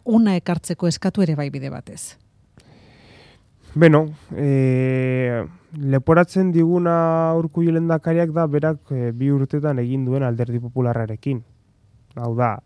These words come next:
Speaker 2: eh, beraien go-, beraien gobernua sostengatu egin dute Alderdi Popularraren babesarekin aurrekontuak aprobatzen. Beraz, nik uste dut, ez dago, dagoela kredibilitate handirik horrelako leporaketa bat egiteko,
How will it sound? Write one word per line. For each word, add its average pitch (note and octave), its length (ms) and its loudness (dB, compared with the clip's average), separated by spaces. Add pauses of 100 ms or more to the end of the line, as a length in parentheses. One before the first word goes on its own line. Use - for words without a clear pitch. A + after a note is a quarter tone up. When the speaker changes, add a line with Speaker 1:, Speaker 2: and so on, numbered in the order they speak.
(160)
Speaker 2:
eh, A2+ 260 -4
beraien A#2+ 400 -2
go-, B2 160 -2
beraien B2 380 -4
gobernua B2 380 -2
sostengatu B2 560 -4
egin B2+ 180 -2
dute B2+ 220 -2
Alderdi B2 320 0
Popularraren B2 600 0
babesarekin B2 600 -2
aurrekontuak B2 640 -6
aprobatzen. A2+ 680 -4 (840)
Beraz, A#2 320 0
nik C3+ 140 2
uste C#3 200 0
dut, D#3+ 180 2
ez A2 160 -4
dago, A#2+ 280 0
dagoela A#2 380 -2
kredibilitate A#2+ 640 -2
handirik B2 400 -2
horrelako A#2 420 0
leporaketa A#2+ 520 -2
bat B2+ 160 -6
egiteko, B2+ 480 -2